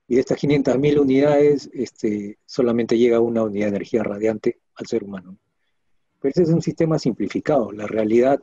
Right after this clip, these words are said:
o lo más cercano a la realidad en los ecosistemas marinos, es que estas cadenas tróficas se entrelazan y forman una, una,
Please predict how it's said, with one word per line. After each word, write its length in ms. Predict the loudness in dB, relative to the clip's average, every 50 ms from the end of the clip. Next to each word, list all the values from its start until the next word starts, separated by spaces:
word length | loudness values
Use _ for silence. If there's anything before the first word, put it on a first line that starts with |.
| -4 -12
o 220 | -16 -16 -14 -12
lo 100 | -10 -4
más 200 | -2 -2 0 0
cercano 340 | 0 -2 -2 -2 -2 0 0
a 20 |
la 100 | 0 2
realidad 280 | 2 2 2 2 2 2
en 60 | 2
los 120 | 0 -2 -4
ecosistemas 400 | -8 -10 -10 -8 -8 -8 -6 -6
marinos, 400 | -2 -2 -2 -2 -2 -4 -8 -10 _ _ _ _ _ _ _ _ _ _ _ _
es 120 | -10 -6 -4
que 100 | -4 -4
estas 180 | -4 -4 -4
cadenas 340 | -2 0 0 0 0 -2 -2
tróficas 520 | -2 -4 -2 0 0 0 2 0 0 0 0
se 180 | -2 -2 -2 -2
entrelazan 720 | -4 -6 -4 -2 0 2 2 0 0 -2 -6 -10 -10 -12
y 60 | -14
forman 400 | -8 -4 -4 -2 -2 -4 -6 -8
una, 540 | -12 -14 -18 -20 -20 -20 -20 -18 -16 -16 -16
una, 600 | -18 _ -20 -20 -20 -20 _ _ _ _ _